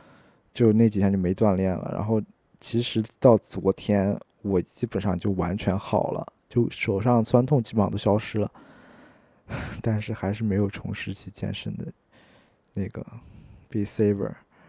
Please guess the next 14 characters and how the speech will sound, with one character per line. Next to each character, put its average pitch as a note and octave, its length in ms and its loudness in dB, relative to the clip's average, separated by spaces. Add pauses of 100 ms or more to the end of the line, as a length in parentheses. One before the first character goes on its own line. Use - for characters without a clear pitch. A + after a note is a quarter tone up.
(360)
但 D3+ 220 2
是 B2 80 2
吃 - 340 -2
的 D3 80 4
还 A2+ 100 0
是 G#2+ 140 -6
那 G#2 100 -4
些 G#2+ 140 -8
健 G#2+ 220 -8
身 G#2+ 180 -12
餐， - 340 -12 (360)
跟 G#2+ 280 -2
一 G#2 60 -4
些， G#2 400 -4